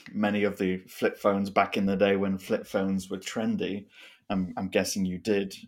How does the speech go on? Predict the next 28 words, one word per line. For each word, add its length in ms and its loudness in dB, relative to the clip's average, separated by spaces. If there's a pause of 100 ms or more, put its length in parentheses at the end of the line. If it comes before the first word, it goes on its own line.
Um, 320 0 (420)
but 220 2
it 80 2
was 100 0
just 240 0
that, 280 -2 (100)
that 360 0
feeling 300 4
of 140 2
opening 400 2
and 100 -2
shutting 380 0
a 40 2
device 500 0
is 360 -4
quite 340 -4
satisfying 840 -4
in 100 0
a 60 0
way 280 2
that 240 2 (460)
these 160 -2
big 400 2 (100)
flagship 540 -4
candy 260 0
bar 260 2
style 540 -2
phones 460 -2